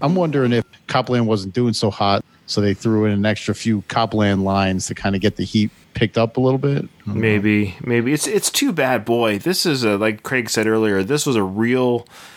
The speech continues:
Speaker 2: <sighs> a real make or break moment for Sly. And Sly is still relevant in the sense we got the Creed films, we just had a Rambo film. He's, uh, now doing, uh, Balboa Productions, and he's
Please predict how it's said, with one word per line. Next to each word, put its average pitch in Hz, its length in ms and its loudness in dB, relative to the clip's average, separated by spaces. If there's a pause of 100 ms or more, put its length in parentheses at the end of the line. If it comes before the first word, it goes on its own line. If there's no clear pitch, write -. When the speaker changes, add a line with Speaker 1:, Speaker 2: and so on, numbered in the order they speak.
(140)
Speaker 2:
<sighs> - 440 -20
a 135 720 -2
real 156 760 0
make 139 320 -2
or 208 80 0
break 165 300 -4
moment 143 320 -2
for 123 120 -4
Sly. 147 400 0
And 127 380 -2
Sly 240 280 0
is 226 120 -2
still 160 500 -2
relevant 175 480 0
in 135 120 -4
the 117 60 0
sense 131 320 -2
we 101 100 -10
got 85 160 -6
the 90 60 -10
Creed 160 280 -2
films, 151 300 2
we 113 80 -6
just 101 120 -4
had 101 100 0
a 92 40 0
Rambo 143 360 0
film. 143 380 0
He's, 107 400 -2
uh, 95 180 0
now 107 300 2
doing, 107 520 0
uh, 95 100 2
Balboa 104 380 0
Productions, 127 680 -2
and 104 160 -2
he's 95 300 -4